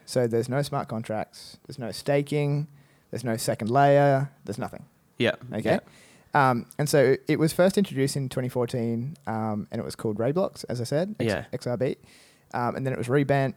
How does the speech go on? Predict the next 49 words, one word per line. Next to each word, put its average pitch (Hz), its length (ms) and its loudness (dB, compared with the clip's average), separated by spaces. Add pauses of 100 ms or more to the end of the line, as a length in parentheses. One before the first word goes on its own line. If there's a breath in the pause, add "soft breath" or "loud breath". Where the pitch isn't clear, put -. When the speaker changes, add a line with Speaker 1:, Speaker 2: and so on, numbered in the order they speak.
(120)
Speaker 1:
branded 127 420 0
in 117 140 -2
twenty 127 240 -4
eighteen 113 480 -4 (260)
to - 80 -6
Nano. 104 300 -2 (200)
What 160 140 2
I 254 120 2
don't 143 340 0
know, 127 400 0 (260)
because 143 460 0 (100)
it's 156 180 2
actually 254 300 0
not 202 160 6
a 165 80 6
really, 127 420 2 (880 soft breath)
it's, 147 160 0
there's 156 180 2
not 170 140 4
a 240 60 4
lot 143 180 6
of 135 80 0
content 131 380 -2
on 98 160 -2
Nano 87 340 -4 (140)
if 127 100 -4
you 127 100 2
look 123 160 0
it - 80 -4
up 117 200 -2
and 120 80 -2
research 117 320 -2
it. - 80 -4
There's 208 160 2
some 202 360 2 (160)
videos 117 400 4
and 127 140 -4
some 117 320 -4 (100)
stuff, - 380 -2
but 120 120 -2
it's - 180 -6
not, 165 200 0
it's 139 140 -2
nothing, 143 360 0
it's - 100 -6
not 147 160 -4 (480)
qui-, - 160 -6 (140)
it's - 100 -12
not - 120 -2